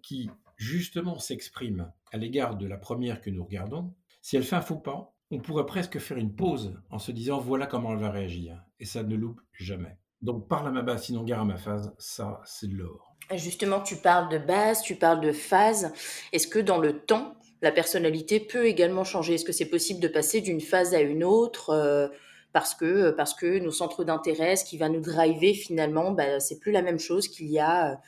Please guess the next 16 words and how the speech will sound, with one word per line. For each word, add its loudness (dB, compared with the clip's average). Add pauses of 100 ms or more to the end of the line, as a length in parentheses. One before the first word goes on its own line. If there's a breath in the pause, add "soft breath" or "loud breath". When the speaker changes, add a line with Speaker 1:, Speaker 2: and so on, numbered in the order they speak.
(260 loud breath)
Speaker 2:
qu'il -6
y 8
a 8
quelques 2
mois, 4
qu'il -8
y 6
a 4
X -2
années, 2
parce -2
que -6
les -2
choses -4
ont 0
changé ? -4